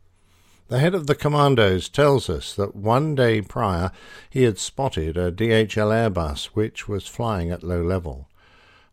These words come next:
"I've never, we've never fire on the civilian aircraft, but at that time I did not know what D H L was doing.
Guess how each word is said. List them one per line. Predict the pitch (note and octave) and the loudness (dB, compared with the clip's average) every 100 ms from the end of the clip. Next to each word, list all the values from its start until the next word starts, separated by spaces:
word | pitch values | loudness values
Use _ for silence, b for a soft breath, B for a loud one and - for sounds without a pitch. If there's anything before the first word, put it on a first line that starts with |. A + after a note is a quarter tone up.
| - | -10
"I've | F#2+ G#2 G#2+ G#2 | -4 0 0 0
never, | G2+ A#2 A2+ A2 A2 A2 | 2 4 4 4 4 2
we've | G#2+ A2 F#2 A#2+ A#2 | -2 -4 0 2 2
never | A2+ A#2 A2+ A2 A2 A2 G2+ | 2 2 2 2 2 0 -2
fire | - B2+ A#2+ A#2 A2+ | -6 -2 0 0 0
on | A2 G#2 G2 F#2+ | -2 -2 0 0
the | F#2+ F#2 | -2 -4
civilian | - G#2+ B2 A2+ F#2+ | -4 -2 0 2 2
aircraft, | F2+ D#2+ - D2 B1+ - - - | 0 -4 -6 -10 -10 -14 -20 -6
but | - B2 A#2+ | 2 2 2
at | A2+ | 0
that | C3 B2 G#2 | -2 -2 0
time | A#2+ A#2 A2+ A2+ | 2 2 0 0
I | A2+ A2 | 0 0
did | A2 G#2 | -2 0
not | A2+ A2+ | 0 -2
know | G#2+ G#2 G2 | 0 0 2
what | F#2+ G2+ - G2 | 0 -4 -10 -4
D | G#2+ | -2
H | G2 G2 G2 - | 0 0 -2 -4
L | G2+ F#2+ F2+ | -2 -2 -2
was | F2 E2+ D#2+ - | -4 -6 -8 -8
doing. | - A#2+ D2+ B1 | -2 0 -2 -8